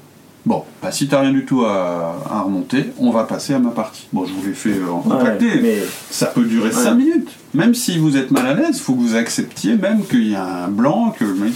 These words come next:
Speaker 1: il soit comme ça devant vous, qu'il se passe plus rien, et cetera. Faut pas essayer de remplir. Ou alors par des questions de relance. Et puis, il faut que vous vous rappeliez, le un à un, c'est une fois par semaine, toutes
Speaker 2: Toutes les
Speaker 1: les
Speaker 2: semaines.
Speaker 1: semaines. Ça va venir,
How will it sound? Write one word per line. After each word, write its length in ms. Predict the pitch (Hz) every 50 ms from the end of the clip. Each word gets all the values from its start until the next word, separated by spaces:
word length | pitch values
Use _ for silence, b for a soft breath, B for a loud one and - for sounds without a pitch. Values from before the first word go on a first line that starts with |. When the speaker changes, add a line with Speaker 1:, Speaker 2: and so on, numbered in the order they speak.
| -
Speaker 1:
il 80 | - -
soit 280 | - - 107 52 - -
comme 160 | - - -
ça 100 | - 110
devant 220 | 98 98 95 - -
vous, 240 | 95 127 165 214 226
qu'il 160 | - - -
se 60 | -
passe 180 | - 120 117 -
plus 180 | - - 226
rien, 320 | 208 113 143 156 160 147 139
et 40 | -
cetera. 320 | - 170 165 196 196 196
Faut 140 | - - 123
pas 200 | - - 196 196
essayer 240 | 196 190 - 196 175
de 60 | 170
remplir. 400 | 170 175 165 - 127 - - - B B B B B -
Ou 140 | 123 120
alors 240 | 113 113 139 - -
par 140 | - 143 127
des 120 | 123 120
questions 300 | 120 120 127 127 - 151
de 80 | 156 143
relance. 400 | 127 117 107 87 - - - B B B B B B B B B B B B - - -
Et 80 | 104 -
puis, 160 | - 147 175
il 60 | 185
faut 120 | 156 - 123
que 40 | 110
vous 120 | 107 107
vous 80 | 110 113
rappeliez, 460 | 113 117 120 - 160 160 147 123 120 -
le 100 | 113 110 107
un 200 | 104 107 107 110
à 40 | 120
un, 160 | 143 160 160
c'est 200 | - - - - -
une 140 | 147 147 143
fois 200 | 147 151 143 -
par 180 | 127 123 120
semaine, 360 | - - 107 90 92 98 117 151 - - - - - - - - - - - - - - - - - - - -
toutes 140 | - 151 139
Speaker 2:
Toutes 80 | 131 127
les 80 | -
Speaker 1:
les 40 | 131
Speaker 2:
semaines. 160 | - - 135 120
Speaker 1:
semaines. 160 | 101 87 - - - - - - - - - - B B B B B B B B B B
Ça 280 | - - - 165 165
va 160 | 170 175 175 170
venir, 380 | 160 160 170 175 185 185 185